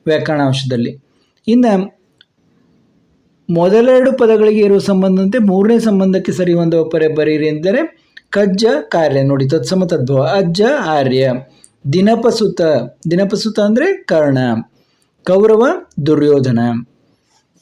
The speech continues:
ಇಲ್ಲಿ ನೀವು ಸಮಾನಾರ್ಥಕ ಒಂದು ಪದವನ್ನು ಬರಿಬೇಕು. ಹೌದು, ಸಾಕು ಅನು ಕ್ರಿಯಾರ್ಥ ಕಾವ್ಯಯ, ಆದ್ದರಿಂದ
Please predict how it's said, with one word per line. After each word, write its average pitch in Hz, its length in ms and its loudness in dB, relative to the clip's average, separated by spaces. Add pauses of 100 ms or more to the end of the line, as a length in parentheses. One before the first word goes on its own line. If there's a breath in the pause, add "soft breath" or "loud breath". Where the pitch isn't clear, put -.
(440)
ಇಲ್ಲಿ 220 160 2
ನೀವು 196 200 0
ಸಮಾನಾರ್ಥಕ 180 760 -2 (400)
ಒಂದು 156 380 0
ಪದವನ್ನು 160 340 0
ಬರಿಬೇಕು. 147 640 -2
ಹೌದು, 196 600 2
ಸಾಕು 190 640 -2
ಅನು 233 460 -2 (300 loud breath)
ಕ್ರಿಯಾರ್ಥ 214 520 2 (100)
ಕಾವ್ಯಯ, 151 540 0 (300)
ಆದ್ದರಿಂದ 190 680 0